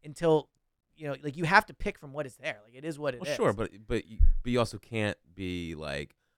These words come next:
Speaker 2: "Okay, well, I'm just gonna get LaVine and take myself out of everything else because we're having a pretty
Speaker 1: Well,
Speaker 2: good year."
Speaker 1: so first of all, I think that there's a, a perception that if you do this, you're out on other things. The Sixers have had one of the worst salary cap situations over the past few years. Have they ever truly been out on anything? They got Harden.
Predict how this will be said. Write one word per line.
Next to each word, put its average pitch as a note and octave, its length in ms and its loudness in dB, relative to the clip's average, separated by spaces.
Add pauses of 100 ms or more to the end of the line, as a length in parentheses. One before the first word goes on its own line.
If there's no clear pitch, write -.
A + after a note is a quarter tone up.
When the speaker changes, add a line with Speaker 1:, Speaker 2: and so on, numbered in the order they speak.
(120)
Speaker 2:
"Okay, G2+ 120 -4
well, G2+ 140 0
I'm G#2+ 60 0
just G#2 140 -4
gonna A2+ 120 -2
get G#2 220 -4
LaVine G2 460 -2
and F2+ 120 -4
take F#2+ 160 -6
myself F2 400 -6
out G2+ 160 0
of F2 120 -4
everything E2 300 -8
else D#2 160 -8
because F2+ 220 -12
we're F2+ 140 -12
having E2 180 -6
a E2 40 -14
pretty G2 200 2
Speaker 1:
Well, B3 140 12
Speaker 2:
good - 60 2
year." C#2 240 -6
Speaker 1:
so A3 160 -4
first B3 220 -6
of A3+ 60 0
all, F#3 240 6
I E3 100 2
think G#3 200 -2
that G#3+ 80 -10
there's F#3+ 160 -2
a, E3+ 160 -10 (120)
a D3 300 0 (300)
perception D3+ 480 -2
that C3 300 -6
if B2+ 140 -20
you C3+ 60 -12
do C3+ 200 -6
this, C3 280 -8
you're A#2+ 180 -16
out B2 180 -2
on A2+ 120 -10
other A#2+ 180 -14
things. E3 380 -16 (300)
The E3+ 80 -4
Sixers B3 400 -2
have F#3+ 80 -8
had F3+ 140 0
one D#3+ 100 -10
of D3 40 -12
the C3+ 60 -10
worst C3+ 280 -12
salary C3 260 -6
cap A#2+ 240 -18
situations A2+ 760 -20 (100)
over B2 80 -18
the A#2+ 80 -18
past A#2 260 -20
few A#2+ 80 -20
years. B2+ 200 -14
Have D3 100 -20
they D#3 240 -8
ever D3 220 -10
truly C#3+ 320 -12
been C3 120 -14
out B2 140 -16
on A#2 80 -20 (100)
anything? D3+ 440 -20 (100)
They A#2+ 60 -20
got A#2+ 240 -6
Harden. B2 420 -10